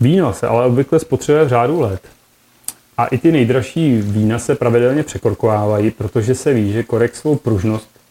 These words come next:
časem ztrácí. To ovšem u whisky nejde a neděje se.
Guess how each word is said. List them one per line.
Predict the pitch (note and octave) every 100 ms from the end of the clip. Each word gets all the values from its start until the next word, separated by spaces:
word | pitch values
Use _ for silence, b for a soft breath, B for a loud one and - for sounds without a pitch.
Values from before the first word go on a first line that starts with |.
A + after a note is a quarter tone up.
| -
časem | - F#2+ A2 G#2+
ztrácí. | - G2 F#2+ - - _ _ _ -
To | -
ovšem | B2 - C#3 A#2+
u |
whisky | A2+ G#2 - A2+
nejde | F#2+ F#2+ G#2 _ _ b b b b b
a | A2+
neděje | G2 G#2 G#2 F#2
se. | - G#2